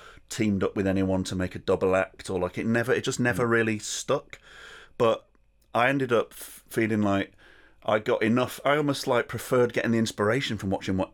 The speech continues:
Speaker 1: everyone else was doing. And because my sort of bread and butter started being, I, I started getting hired to write for T V shows, it was like, "Well, maybe that's just the way it is. Like, my job is doing that bit, and these other mad people are out doing this thing."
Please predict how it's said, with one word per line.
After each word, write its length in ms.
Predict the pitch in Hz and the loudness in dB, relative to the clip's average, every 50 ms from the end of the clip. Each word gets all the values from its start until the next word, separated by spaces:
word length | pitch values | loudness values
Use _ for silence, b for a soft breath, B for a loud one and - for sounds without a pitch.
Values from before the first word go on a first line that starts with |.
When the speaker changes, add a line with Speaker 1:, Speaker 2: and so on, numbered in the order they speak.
| - - | -6 -6
Speaker 1:
everyone 260 | 107 98 107 98 95 | -4 -2 0 0 0
else 240 | 98 110 110 - - | 0 0 -2 -2 -6
was 120 | 92 85 | -8 -6
doing. 360 | - 90 82 82 80 82 87 - - b b b b b b b b b b b b b b b b b b b b - | -4 -4 -4 -4 -4 -6 -8 -10 -12 b b b b b b b b b b b b b b b b b b b b -2
And 400 | 104 101 101 98 98 98 98 95 | 0 0 0 2 0 0 0 -2
because 320 | - 107 - 143 135 117 | -4 -2 0 0 0 0
my 240 | 127 123 120 117 117 | 0 0 0 2 0
sort 200 | 110 - - 107 | 0 0 -2 0
of 40 | 104 | 2
bread 180 | - 110 104 | 2 2 2
and 80 | 104 104 | 2 0
butter 200 | 95 101 - - | 0 0 0 -2
started 360 | - - - 98 - - 92 | -2 -2 0 0 0 0 -2
being, 220 | - 101 95 95 - | 0 0 0 0 0
I, 160 | - 107 110 - - | 0 -2 -2 0 0
I 100 | 117 123 | -2 -2
started 260 | - - 107 - 92 | 0 0 -2 -2 -2
getting 160 | 92 87 90 | -4 -6 -6
hired 320 | - - 107 101 98 90 - | -4 -2 0 0 0 0 0
to 120 | - 98 | 0 0
write 200 | 95 95 92 - | 2 2 2 0
for 40 | - | -4
T 160 | - - 92 90 | -6 -4 -4 -2
V 120 | 101 110 | -2 -2
shows, 540 | 104 - - 92 85 82 87 92 92 - - b b b b b b b b b b b b b b b b - | -2 -4 -4 -4 -4 -4 -4 -6 -8 -10 -12 b b b b b b b b b b b b b b b b -10
it 60 | 120 | -10
was 120 | 98 120 | -6 -2
like, 200 | 135 131 127 92 | -2 -2 -2 -2
"Well, 220 | 127 147 143 139 131 | -4 -6 -6 -4 -4
maybe 320 | 139 143 147 143 156 147 | -4 -4 -4 -4 -6 -8
that's 260 | 139 135 131 - - | -8 -8 -8 -10 -10
just 200 | - - 127 - | -10 -10 -10 -8
the 60 | - 123 | -8 -6
way 180 | 127 127 123 | -4 -2 -2
it 100 | 123 - | -2 -2
is. 180 | 165 175 127 110 | -4 -4 -4 -4
Like, 140 | 104 101 104 | -4 -2 0
my 180 | 107 113 117 | 0 0 0
job 300 | 113 - - 110 107 104 | 0 0 0 0 0 0
is 100 | 110 101 | -2 -2
doing 240 | - 117 107 104 98 | -2 -2 0 0 0
that 240 | 104 110 - - - | 0 0 -2 -2 -4
bit, 260 | - 85 95 - - _ _ _ - | -2 -2 -2 -4 -6 _ _ _ -8
and 160 | 107 95 95 | -6 -4 -2
these 240 | 104 110 113 110 113 | -2 -2 -2 -4 -4
other 260 | 113 110 113 107 101 95 - - - - - - | -4 -2 0 0 -2 -2 -6 -18 -20 -20 -18 -10
mad 380 | - 113 104 101 95 90 - | -6 -2 -2 -2 -2 -2 -4
people 280 | - 98 92 - - 95 | -6 -6 -4 -4 -2 0
are 80 | 95 | 2
out 200 | 98 98 - - | 2 2 2 0
doing 180 | - 95 95 95 | 0 0 0 0
this 240 | 98 92 101 - - | 0 0 -2 -4 -6
thing." 340 | - 92 90 90 90 101 | -6 -4 -2 -2 -2 -4